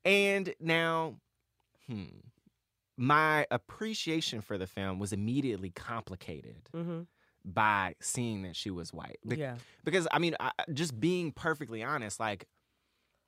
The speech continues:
Speaker 1: I, like, for how much I like the film, for how centered around Black narratives and stories and relationships it was,
Speaker 2: Yeah.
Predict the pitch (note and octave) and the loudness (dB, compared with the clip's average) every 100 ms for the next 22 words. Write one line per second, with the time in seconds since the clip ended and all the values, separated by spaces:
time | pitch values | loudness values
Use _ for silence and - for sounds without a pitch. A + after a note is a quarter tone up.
0 | _ _ _ _ _ - C3+ D3 C#3+ C3 | _ _ _ _ _ -2 2 2 2 0
1 | - _ _ _ _ _ _ _ - - | -2 _ _ _ _ _ _ _ -20 -20
2 | - _ _ _ - D#3+ C3 - F3 F#3 | -20 _ _ _ -6 -4 -2 2 2 2
3 | D3 B2+ A2 G#2+ G#2 G#2 F#2 G2+ G2+ C3 | 0 0 0 -2 -4 -10 -10 -10 -4 0
4 | C#3 C3+ B2 - - - - C3+ - G2+ | 2 4 2 -2 -6 -4 0 -2 0 -2
5 | F#2 F2+ F#2+ F#2 F2 E2 E2 _ - G2+ | -2 -2 0 0 -4 -8 -14 _ -14 -6
6 | G#2+ G#2+ - G2+ F#2 F2 E2 E2+ F2 - | 0 0 0 -6 -6 -6 -10 -12 -10 -10
7 | - F2+ E2 D#2+ D#2+ D#2+ F#2 F2+ G#2+ - | -6 -6 -6 -10 -14 -12 -8 -8 -8 -14
8 | - - - F#2+ E2+ F#2 D#3 C3 | -16 -16 -10 -8 -8 -10 -10 -10